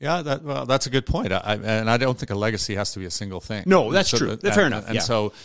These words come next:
Speaker 1: so I think that, that, that there will be a number of things. Like when, you know, when, when, when he gives his Hall of Fame speech, uh, you know, uh, I think that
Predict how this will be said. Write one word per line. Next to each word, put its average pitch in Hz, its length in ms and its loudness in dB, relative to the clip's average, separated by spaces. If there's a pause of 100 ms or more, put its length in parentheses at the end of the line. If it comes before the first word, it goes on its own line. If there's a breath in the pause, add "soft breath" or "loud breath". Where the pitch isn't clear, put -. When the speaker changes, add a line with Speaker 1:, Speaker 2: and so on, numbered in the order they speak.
(200 loud breath)
Speaker 1:
so 117 160 0
I 123 120 6
think 117 300 -4
that, 101 300 -4
that, 98 220 -6 (160)
that 95 180 -10
there 101 140 -4
will 95 140 -6
be 87 320 -8 (160)
a 101 80 -6
number 107 320 -4
of 82 100 -10
things. 90 300 -14
Like 92 120 -8
when, 98 280 -6
you 113 80 -8
know, 90 180 -10
when, 95 420 -14
when, 90 340 -10 (600 loud breath)
when 104 120 -6
he 101 60 -4
gives 95 220 -4
his 95 120 -6
Hall 98 200 0
of 95 80 -8
Fame 95 240 -8
speech, - 580 -6
uh, 90 520 -8 (120)
you 98 140 -10
know, 87 160 -10
uh, 92 360 -10
I 104 120 -6
think 98 300 -10
that 95 140 -8